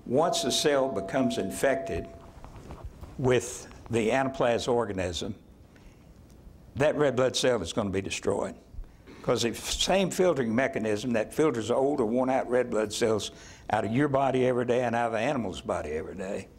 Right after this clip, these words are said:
are filtered out because they have a problem. And they filter those organisms out and they destroy 'em. Okay, so any cell that becomes infected is gonna be destroyed.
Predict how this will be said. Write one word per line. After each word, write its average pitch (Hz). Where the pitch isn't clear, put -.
are 104
filtered 160
out 110
because 107
they 104
have 101
a 101
problem. 127
And 95
they 92
filter 113
those 120
organisms 117
out 117
and 101
they 107
destroy 107
'em. -
Okay, 113
so -
any 180
cell 135
that 123
becomes 131
infected 113
is 98
gonna 127
be 107
destroyed. 95